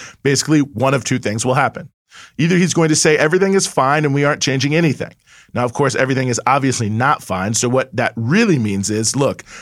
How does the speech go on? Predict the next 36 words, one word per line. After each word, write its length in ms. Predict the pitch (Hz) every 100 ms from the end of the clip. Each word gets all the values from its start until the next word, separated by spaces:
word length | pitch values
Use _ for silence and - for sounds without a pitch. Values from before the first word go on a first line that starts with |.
| -
things 180 | 143 143
are 140 | 147
generally 560 | 127 98 175 233 196 160
going 280 | 135 123 117
okay, 520 | 113 110 131 98 113 - -
but 120 | - 135
don't 220 | 180 156
worry 220 | 180 185
about 300 | 156 143 143
the 60 | 127
fact 340 | 147 139 -
that 100 | 127
we 100 | 117
could 240 | 113 156
be 140 | 123 113
wrong 340 | 104 147 185
about 380 | 160 131 127 - _ -
them 160 | 131
being 260 | 120 123 117
okay 460 | 107 - 123 120 -
over 300 | 123 117 120
the 220 | 113 110
short 320 | - 127 104
term, 360 | 185 190 185 175 - - -
because 380 | 147 160 131
at 120 | - 131
the 100 | 139
end 100 | 131
of 40 |
the 60 | 127
day, 300 | 123 117 117 120
we're 80 |
gonna 160 | 117 113
bail 180 | 101 98
you 160 | 95
out. 180 | 78 -